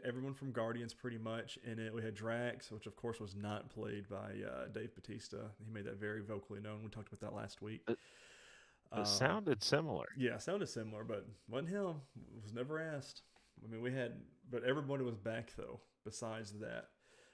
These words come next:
Speaker 1: I feel like we always have one person who is not who it really is every episode.
Speaker 2: Mm-hmm.
Speaker 1: Um, I'm trying to see,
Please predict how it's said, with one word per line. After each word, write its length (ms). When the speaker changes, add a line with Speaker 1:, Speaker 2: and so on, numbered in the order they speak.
Speaker 1:
I 40
feel 160
like 80
we 80
always 200
have 180
one 260
person 420
who 200
is 120
not 260
who 160
it 100
really 340
is 320
every 300
episode. 460
Speaker 2:
Mm-hmm. 500
Speaker 1:
Um, 640
I'm 60
trying 240
to 80
see, 720